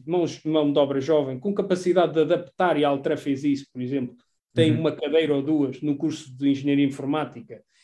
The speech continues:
Speaker 1: em que dão já quase um bocadinho aquilo que depois eles absorvem na, na, na Altra. Pá, isso não está disponível no técnico.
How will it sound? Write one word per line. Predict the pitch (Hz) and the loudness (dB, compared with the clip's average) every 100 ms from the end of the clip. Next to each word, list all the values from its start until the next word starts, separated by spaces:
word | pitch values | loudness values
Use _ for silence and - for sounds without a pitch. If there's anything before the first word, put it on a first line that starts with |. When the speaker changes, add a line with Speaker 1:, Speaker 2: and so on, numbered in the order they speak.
| _ | _
Speaker 1:
em | - 180 175 | 4 4 4
que | 160 | 0
dão | 202 202 160 | 4 4 2
já | 135 190 175 - - _ _ | 0 0 0 -4 -12 _ _
quase | 208 196 196 | 2 2 2
um | 190 | 2
bocadinho | 190 185 208 185 | 2 2 4 2
aquilo | 185 185 | 2 -2
que | - | -2
depois | 160 - 180 151 | -10 2 2 4
eles | 160 147 | 2 2
absorvem | 160 - 160 151 143 | 0 2 2 2 2
na, | 143 | 2
na, | 139 139 | 2 0
na | 151 | 0
Altra. | 139 131 143 185 - _ _ _ | 0 0 -2 -4 -4 _ _ _
Pá, | 220 | 2
isso | 170 220 - 247 | 4 2 -2 -4
não | 240 262 | 0 0
está | 247 247 | 4 4
disponível | 247 - 240 247 | 2 0 4 6
no | 247 277 | 6 4
técnico. | 269 208 254 - | 0 -2 -4 -8